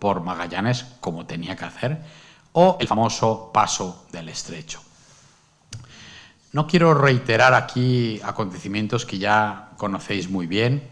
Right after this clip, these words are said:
¿m? Eh, la llegada a Tidore, la muerte de Magallanes por imprudente, como Cook, por cierto. Yo creo que hay una historia no relacionada en el mundo, en términos globales, de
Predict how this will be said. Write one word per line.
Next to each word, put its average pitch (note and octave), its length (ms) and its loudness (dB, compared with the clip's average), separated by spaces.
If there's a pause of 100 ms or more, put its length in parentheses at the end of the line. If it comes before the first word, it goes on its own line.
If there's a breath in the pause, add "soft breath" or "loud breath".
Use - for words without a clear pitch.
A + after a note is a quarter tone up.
¿m? C3+ 160 -2 (600 loud breath)
Eh, G#2 160 -6
la G#2 160 0
llegada G#2+ 360 2
a G2+ 100 -4
Tidore, C3+ 720 2
la A2 160 -2
muerte A2+ 380 0
de A2+ 80 0
Magallanes G#2 520 -2
por G#2+ 200 -6
imprudente, G#2+ 680 -4
como G#2+ 320 -4
Cook, D3+ 320 -6
por - 180 -8
cierto. - 440 -8 (120)
Yo A2+ 120 -6
creo A2+ 100 -6
que G#2+ 300 -8 (340 loud breath)
hay A2+ 220 -4
una A2+ 160 -4
historia G#2+ 800 -2 (260 loud breath)
no A#2 180 0
relacionada G#2+ 960 0
en G#2 100 -8
el G2+ 80 -4
mundo, G#2+ 680 -4
en G2+ 220 -8
términos A2+ 400 -4
globales, G2+ 500 0
de F#2+ 300 -6